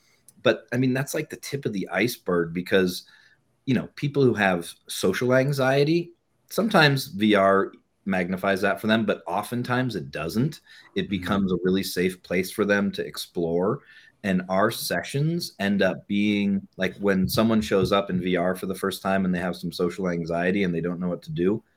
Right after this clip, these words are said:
Speaker 1: and they
Speaker 2: Yeah.
Speaker 1: see a meditation session, they're like, "Well, I bet I won't meet a lot of trolls there, at least,"
Speaker 2: Yeah.
Speaker 1: you know? So it ends up being a really safe place for people to be in general and start their V R journey. Um,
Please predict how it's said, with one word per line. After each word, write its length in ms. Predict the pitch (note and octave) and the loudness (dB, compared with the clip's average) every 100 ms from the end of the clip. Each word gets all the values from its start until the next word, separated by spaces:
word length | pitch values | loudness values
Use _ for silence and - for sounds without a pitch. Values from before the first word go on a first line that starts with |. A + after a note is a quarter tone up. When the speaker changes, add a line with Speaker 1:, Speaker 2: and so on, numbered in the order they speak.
| _ - | _ -10
Speaker 1:
and 100 | F2 | -2
they 60 | F#2 | -2
Speaker 2:
Yeah. 100 | F#2 | 2
Speaker 1:
see 100 | A2 | 4
a 20 | - - | 2 0
meditation 460 | F2+ - F2 - C3 | -6 -4 -6 -4 -4
session, 380 | C#3 D#3 - D#3+ | 0 -2 -2 -2
they're 100 | F#2+ | 0
like, 220 | E2 - _ _ _ _ _ | -2 -6 _ _ _ _ _
"Well, 160 | F2 D#2 | -6 -4
I 120 | F2+ | 0
bet 180 | G2 G2 | 4 4
I 80 | F#2 | 4
won't 260 | F2 E2 | 2 -2
meet 160 | F2 E2 | -2 -2
a 60 | |
lot 180 | D#2 D#2+ | -2 -4
of 120 | D2 | -6
trolls 400 | - D2 C#2+ C2+ | -8 -6 -6 -8
there, 320 | C2+ A#1+ - _ _ | -12 -14 -16 _ _
at 140 | D2+ C#2 | -16 -14
least," 240 | C2+ - | -14 -12
Speaker 2:
Yeah. 60 | - E2 | -8 -6
Speaker 1:
you 60 | |
know? 240 | D2 C#2+ - - - - - | -6 -8 -10 -14 -20 -20 -2
So 220 | A#2+ A2 | 6 8
it 80 | A2+ | 8
ends 200 | B2+ C3+ | 6 6
up 120 | G2+ | 6
being 200 | A2+ G#2+ | 6 6
a 40 | |
really 220 | G2 G#2 F#2 | 6 4 4
safe 420 | - F#2 F#2 - | 0 0 0 -2
place 280 | F2+ G2+ G#2+ | 0 0 0
for 140 | G#2 | -4
people 480 | - G2 F#2+ F#2 F2 | -2 -4 0 0 0
to 120 | - | -4
be 460 | D#2 F#2 A#2+ F#2+ E2 | -2 4 4 4 0
in 140 | D#2 | -4
general 500 | E2 G#2 F#2+ D2+ D2 | 2 2 2 -2 -8
and 140 | D#2+ D#2 | -8 -8
start 380 | - G2 G2 F2 | 0 2 2 0
their 140 | D#2+ | -4
V 180 | E2 E2 | -2 -4
R 200 | D#2 D2+ | -4 -6
journey. 500 | D#2+ D#2+ F2+ A2+ C#3 _ _ - _ _ G#2 | -8 -6 -4 -4 -6 _ _ -20 _ _ -4
Um, 380 | F#2 E2 D#2+ | -2 -2 -4